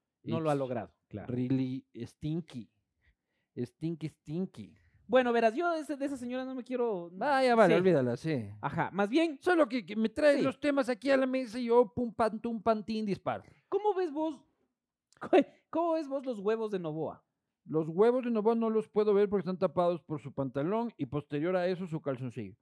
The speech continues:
Speaker 1: Pero la toma de
Speaker 2: No he
Speaker 1: decisiones
Speaker 2: podido,
Speaker 1: está
Speaker 2: no,
Speaker 1: como
Speaker 2: no he podido verlos. ¿Tú has podido
Speaker 1: No, no
Speaker 2: verlos?
Speaker 1: es, no es que no has querido, no
Speaker 2: Tú
Speaker 1: has podido.
Speaker 2: No he podido.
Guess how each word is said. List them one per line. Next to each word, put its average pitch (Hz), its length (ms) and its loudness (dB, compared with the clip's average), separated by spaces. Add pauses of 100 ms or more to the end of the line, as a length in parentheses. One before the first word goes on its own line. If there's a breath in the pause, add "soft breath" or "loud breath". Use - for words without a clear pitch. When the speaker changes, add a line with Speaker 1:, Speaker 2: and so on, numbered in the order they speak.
(140)
Speaker 1:
Pero 254 520 2 (760)
la 170 160 -2
toma 320 260 -6
de 330 80 -4
Speaker 2:
No - 40 -4 (260)
he 196 40 4
Speaker 1:
decisiones - 60 -4
Speaker 2:
podido, 196 280 4
Speaker 1:
está 285 100 4
Speaker 2:
no, - 100 0
Speaker 1:
como 202 280 -4
Speaker 2:
no 151 100 0
he 165 40 0
podido 190 300 0
verlos. 139 340 2
¿Tú 160 160 -2
has 156 80 -2
podido 165 220 0
Speaker 1:
No, 151 140 0
no 202 100 2
Speaker 2:
verlos? 220 80 4
Speaker 1:
es, 226 160 -2
no 208 120 -6
es 220 100 -6
que 254 100 -4
no 214 100 -4
has 185 140 -4
querido, 151 340 -4
no 123 100 -10
Speaker 2:
Tú - 40 4
Speaker 1:
has 135 100 -2
podido. 139 420 -6
Speaker 2:
No 160 180 -4
he 147 40 -4
podido. 165 460 -4